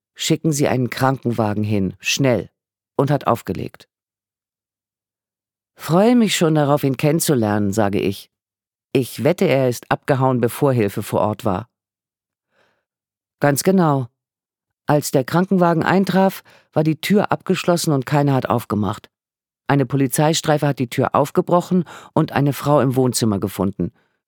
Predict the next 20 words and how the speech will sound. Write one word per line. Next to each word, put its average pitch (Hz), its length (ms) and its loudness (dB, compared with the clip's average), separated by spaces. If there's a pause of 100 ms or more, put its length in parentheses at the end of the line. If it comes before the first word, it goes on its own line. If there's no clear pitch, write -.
(140)
Kopfverletzungen. 107 880 -2 (540)
Die 151 80 2
Sanitäter 165 560 2
haben 151 180 0
den 127 160 0
Tod 139 240 -2
festgestellt. 110 720 -4 (560)
Sonst 165 460 0
niemand 170 260 2
im 151 180 2
Haus, 135 360 2
keine 123 280 0
Anzeichen 147 580 0
für 131 120 0
gewaltsames 127 560 0
Eindringen, 151 600 2 (400)
keine 170 340 4
Anzeichen 135 600 0
für 117 200 -2
Raub 123 340 0